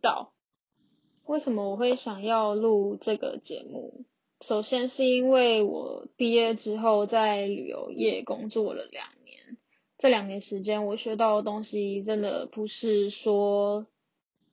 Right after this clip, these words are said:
非常的少，而是真的很多。那很多人都觉得，哦，旅游业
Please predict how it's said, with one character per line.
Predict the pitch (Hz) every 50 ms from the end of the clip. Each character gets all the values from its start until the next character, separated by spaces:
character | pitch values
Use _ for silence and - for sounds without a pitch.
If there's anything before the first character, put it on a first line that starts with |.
| _ _ _ _ _ _
非 | - 240 208
常 | 220 - - 190 190 190
的 | - 226
少， | - - - - - - _ _ _ _ _ _ _ _
而 | - 202 196
是 | 190 - 214 202 190 - - _ -
真 | - 190 190
的 | 185
很 | 196 180 - - - _ - _
多。 | - - - - 247 - _ _ _ _ _ _ _ _ _ _ _
那 | - 240 233 226 220 214 214
很 | 220 220 208 202
多 | 240 254 254
人 | 233 214 208
都 | 208 233 233 240
觉 | 226 208 196
得， | 196 202 196
哦， | - - 233 220 220
旅 | 214 214 214
游 | 214 208 214
业 | 220 247 254 240 226 208 196 180 -